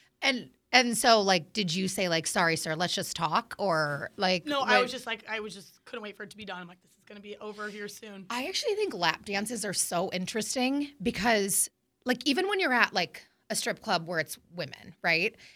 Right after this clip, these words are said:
Speaker 1: And, like, a guy's getting a lap dance. In those moments, I think, like, are,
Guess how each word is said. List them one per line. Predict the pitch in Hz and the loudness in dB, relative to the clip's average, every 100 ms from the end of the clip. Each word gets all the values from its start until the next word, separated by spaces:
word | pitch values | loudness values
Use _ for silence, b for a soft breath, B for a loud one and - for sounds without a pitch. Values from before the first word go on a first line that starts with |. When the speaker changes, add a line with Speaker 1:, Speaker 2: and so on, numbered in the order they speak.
| B | B
Speaker 1:
And, | 220 | -2
like, | 214 | 0
a | 208 | -2
guy's | 180 190 196 220 | 0 2 2 0
getting | 262 254 | -2 -4
a | |
lap | 160 151 - | 0 -2 -2
dance. | 165 - - | -8 -12 -8
In | - 226 | -2 2
those | 220 320 330 | 4 4 2
moments, | 208 170 175 233 240 - | -2 -2 -2 -4 -4 -4
I | 185 | -6
think, | - 202 196 208 | -6 -8 -6 -2
like, | 175 151 - _ _ _ _ _ _ _ _ _ _ 220 - | -2 -4 -10 _ _ _ _ _ _ _ _ _ _ -16 -12
are, | 104 | -12